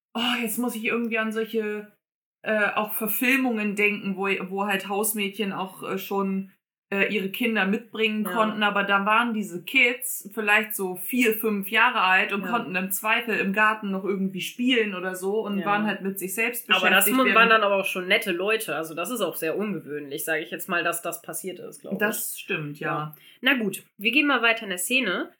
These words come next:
Speaker 2: Und zwar sind wir jetzt in, äh, Richards Office. Vera stürmt gerade in sein Büro und lässt lautstark verlauten, dass er sie reingelegt hat. "Was? Werden Sie es nicht mal abstreiten?" Und er guckt sie nur so an, so,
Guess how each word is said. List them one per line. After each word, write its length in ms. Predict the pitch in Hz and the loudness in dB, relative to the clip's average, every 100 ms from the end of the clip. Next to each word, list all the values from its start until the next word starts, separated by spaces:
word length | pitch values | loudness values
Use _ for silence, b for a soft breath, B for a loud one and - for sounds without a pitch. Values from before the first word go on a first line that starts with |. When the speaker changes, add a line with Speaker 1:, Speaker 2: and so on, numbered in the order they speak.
| b _ | b _
Speaker 2:
Und 140 | 220 220 | -8 -4
zwar 240 | 262 269 | 0 0
sind 180 | 226 226 | -2 -2
wir 60 | 185 | -2
jetzt 280 | 185 - - | 0 -2 -2
in, 320 | 180 180 175 | -2 -2 -2
äh, 140 | 170 | 2
Richards 560 | 165 185 - 254 - - | 4 2 2 -2 -4 -4
Office. 420 | - 160 214 - | -4 -2 -2 0
Vera 260 | 247 330 - | 4 6 4
stürmt 320 | - 277 262 | 2 -2 0
gerade 580 | 226 226 220 220 220 214 | 2 4 6 6 6 4
in 160 | 220 214 | 0 2
sein 220 | 214 208 | 4 4
Büro 380 | 202 254 302 262 | 0 2 4 4
und 180 | 233 214 | 2 2
lässt 240 | 214 - | 2 2
lautstark 480 | 214 285 359 294 277 | 2 2 4 0 2
verlauten, 340 | 240 240 247 | 2 2 2
dass 160 | 226 226 | 0 2
er 100 | 208 | 2
sie 100 | 208 | 4
reingelegt 600 | 185 180 160 156 151 - | 4 4 0 -2 -4 -4
hat. 220 | 160 151 | -4 -2
"Was? 400 | 208 330 - - - | 0 2 2 0 0
Werden 240 | 226 240 | 2 4
Sie 120 | 220 214 | 4 4
es 100 | 240 | 4
nicht 220 | 277 247 | 4 4
mal 120 | 190 | 4
abstreiten?" 640 | 247 - - - 185 196 254 | 6 2 -2 4 4 6 2
Und 100 | 226 | 4
er 100 | 226 | 4
guckt 260 | 220 254 - | 4 -2 0
sie 80 | 220 | 2
nur 160 | 214 | 2
so 80 | 214 | 4
an, 180 | 208 220 | 4 2
so, 300 | 202 202 | 0 -2